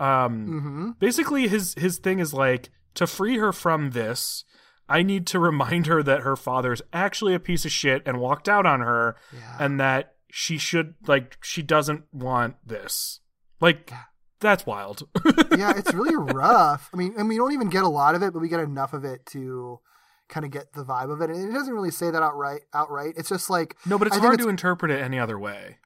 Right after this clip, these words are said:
Speaker 2: Yeah, well, I think part of it is also, like, clearly the guy you're talking to isn't your father because he's, like, really nice and sweet to you,
Speaker 1: Mm-hmm.
Speaker 2: and your real dad isn't that. And that's,
Speaker 1: Yeah.
Speaker 2: uh, yeah,
Speaker 1: Remember
Speaker 2: that's
Speaker 1: how
Speaker 2: really
Speaker 1: shitty
Speaker 2: rough.
Speaker 1: he is?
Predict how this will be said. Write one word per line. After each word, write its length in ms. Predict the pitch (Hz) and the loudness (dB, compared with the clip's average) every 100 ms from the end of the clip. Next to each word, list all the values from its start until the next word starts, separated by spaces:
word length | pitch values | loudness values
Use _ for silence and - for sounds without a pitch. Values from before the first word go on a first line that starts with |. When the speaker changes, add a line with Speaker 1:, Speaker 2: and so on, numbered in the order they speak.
| _ | _
Speaker 2:
Yeah, 380 | 190 220 185 165 | 2 6 8 8
well, 140 | 190 240 | 8 6
I 100 | 247 | 6
think 200 | 311 - | 2 4
part 220 | 208 208 | 4 6
of 60 | 190 | 4
it 40 | |
is 120 | 147 | 2
also, 360 | 160 160 - 165 | 4 2 2 2
like, 380 | 147 147 143 - _ _ | 2 -2 -4 -12 _ _
clearly 680 | - 175 180 190 190 175 156 | -4 2 6 6 4 2 0
the 100 | 151 | 0
guy 180 | 151 156 | 2 2
you're 100 | 147 | 2
talking 320 | 160 156 156 | -2 -4 -4
to 140 | 151 143 | -8 -6
isn't 240 | 156 156 | -6 -6
your 80 | 147 | -10
father 400 | - 151 151 147 | -2 2 2 0
because 300 | 143 135 139 | -6 -8 -8
he's, 160 | 151 139 | -8 -10
like, 100 | 139 | -10
really 440 | 139 139 147 139 | -12 -8 -6 -6
nice 480 | 135 135 131 123 - - | -6 -6 -8 -8 -12 -12
and 140 | 131 | -12
sweet 400 | - - 139 135 _ | -12 -10 -10 -12 _
to 100 | 143 | -14
you, 420 | 127 127 120 123 - | -10 -10 -10 -12 -4
Speaker 1:
Mm-hmm. 280 | 175 156 143 | -2 0 0
Speaker 2:
and 380 | 139 139 151 190 | 0 0 0 0
your 100 | 160 | 0
real 200 | 156 151 | -2 -2
dad 300 | 151 147 147 | -2 -4 -4
isn't 320 | 151 131 127 - | -8 -8 -14 -14
that. 340 | 135 117 98 - | -10 -8 -8 -10
And 160 | 147 139 | -10 -2
that's, 540 | 151 156 151 - - | 2 2 0 -8 -4
Speaker 1:
Yeah. 60 | 175 | 0
Speaker 2:
uh, 560 | 165 165 160 156 160 165 | 4 4 4 2 2 -2
yeah, 40 | - 135 | -6 -2
Speaker 1:
Remember 320 | 170 262 175 | 2 4 2
Speaker 2:
that's 80 | 165 | 0
Speaker 1:
how 120 | 175 147 | 0 0
Speaker 2:
really 120 | 156 | -2
Speaker 1:
shitty 160 | 165 | 0
Speaker 2:
rough. 240 | 151 135 151 | 2 2 0
Speaker 1:
he 180 | 170 170 | 0 2
is? 500 | 170 175 185 - | 2 0 -2 -6